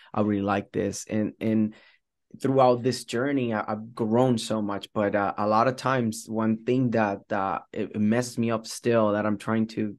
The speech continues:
to <laughs> not let it mess me up is even though I, I learned so much and, and it was good, but then the fact that I, I, I, it has hurt me so much that the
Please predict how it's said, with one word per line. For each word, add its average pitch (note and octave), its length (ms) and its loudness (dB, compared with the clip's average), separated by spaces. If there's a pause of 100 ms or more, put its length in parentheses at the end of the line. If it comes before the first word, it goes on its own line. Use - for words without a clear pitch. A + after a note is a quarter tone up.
to G#2+ 120 -4
<laughs> G#2 180 0
not A2+ 240 2
let B2 220 4
it A2 60 0
mess A2+ 300 -4
me A2+ 140 -2
up C#3 240 -2
is - 220 -2 (960)
even C#3 300 0
though C#3+ 180 6
I, B2+ 100 2 (320)
I A2+ 140 -2
learned C3+ 400 0
so B2 220 -4
much A2 340 -4
and, G#2+ 340 -4
and A2 200 -2
it A2 40 2
was A2 200 0
good, B2+ 480 2
but A2 200 0
then G#2+ 320 -2 (640)
the A#2+ 140 -2
fact B2+ 440 2
that C3 120 4
I, A2+ 320 0 (960)
I, A#2+ 260 -2
I, A2 200 0 (960)
it A#2+ 120 -4
has C3+ 300 0
hurt C#3 340 2
me C#3 160 2
so B2 320 0
much B2 360 -4
that A2+ 280 -4
the G#2+ 400 0